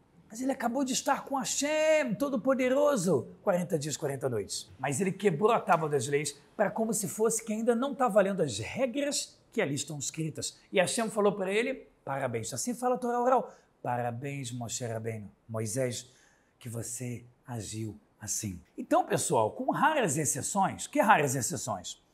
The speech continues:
Se você tá num Shabat, apareceu a oportunidade de fazer Shabat, sexta-feira, tá à noite, acender as velas, cumprir o Shabat. Mas também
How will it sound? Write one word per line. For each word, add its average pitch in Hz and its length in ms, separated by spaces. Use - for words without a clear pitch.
Se - 160
você 285 300
tá 311 100
num 285 160
Shabat, 156 580
apareceu 220 520
a - 20
oportunidade 262 520
de - 40
fazer 247 200
Shabat, 285 420
sexta-feira, 240 600
tá 196 100
à 190 40
noite, 208 360
acender 208 360
as 160 140
velas, 233 260
cumprir 208 240
o 175 40
Shabat. 110 380
Mas 330 200
também 247 460